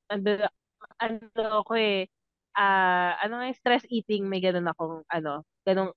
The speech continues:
may ganun akong ganap pag, ano eh. Pero, ang way ko talaga is, ang cliche man, pero,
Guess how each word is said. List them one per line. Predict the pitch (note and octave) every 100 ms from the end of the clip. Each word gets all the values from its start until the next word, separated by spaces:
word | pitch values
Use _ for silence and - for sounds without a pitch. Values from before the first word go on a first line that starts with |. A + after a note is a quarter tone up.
| -
may |
ganun | G3 F#3+ F#3
akong | F3
ganap | E3+ D#3 C#3+ - _ _
pag, | E3 D#3 -
ano | D#3 D3+
eh. | C#3+ B2+ _ _ _ _ _ _ _
Pero, | D#4 D#4+ C#4+ C4 C4 C4 C4 - _ _ -
ang | C4
way | C#4 C#4+ C#4
ko | C4+
talaga | B3+ A#3 G#3+ F#3 F3 -
is, | G3 G3+ G3+ - -
ang | G#3
cliche | A#3 G#3+ - A#3+ A3
man, | G#3 F#3 F#3+
pero, | G#3 G#3 G3+